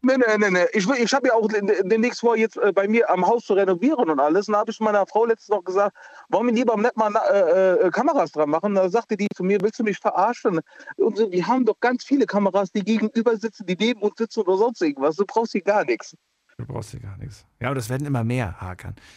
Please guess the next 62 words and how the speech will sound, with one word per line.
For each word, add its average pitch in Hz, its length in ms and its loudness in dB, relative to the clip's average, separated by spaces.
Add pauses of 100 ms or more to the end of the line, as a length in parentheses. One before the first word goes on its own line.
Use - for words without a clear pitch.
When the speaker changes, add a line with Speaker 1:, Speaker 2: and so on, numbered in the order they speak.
(120)
Speaker 2:
Unabhängig 131 480 -4
davon, 127 280 -8
ob 104 180 -10
ihr 143 120 -4
euch 123 120 -6
jetzt 120 160 -12
eine 123 240 -8
holt 127 200 -8
oder 107 160 -6
nicht, 127 220 -8 (260)
die 131 100 -6
anderen 135 280 -4
werden 110 240 -6
sich 110 220 -10
eine 95 240 -10
holen. 107 300 -10 (380)
Und 117 80 -8
man 120 100 -6
hat 131 120 -8
ja 131 120 -6
wirklich 131 380 -8
irgendwie, 113 560 -10 (120)
man 117 160 -12
ist 139 120 -14
ja, 131 140 -8 (100)
man 117 140 -12
ist 135 100 -16
ja 131 100 -12
täglich, 131 480 -12
ob 101 120 -16
man 117 180 -8
will 135 100 -8
oder 123 140 -6
nicht, 131 180 -8
irgendwo 113 440 -10
auf 90 200 -14
einer 98 120 -12
Kamera 87 420 -12
zu - 140 -16
sehen. 78 240 -14 (800)
Speaker 1:
Ja, 127 80 2
ja, 110 220 0 (120)
das 117 140 -4
stimmt, 113 200 -6
das 110 100 -4
stimmt, 101 220 -10
das 107 100 -8
stimmt. 98 220 -12
Speaker 2:
Ja. 95 140 -14 (640)
Speaker 1:
Das 135 180 -4
Speaker 2:
Auf 160 120 -4
der 165 140 -2
einen 214 220 -2
Seite 170 400 -2
ist - 280 -10
das 135 100 -8
vielleicht 123 320 -8
gar 110 160 -6
nicht 110 160 -10
mal 107 160 -8
so - 80 -14
verkehrt, - 640 -14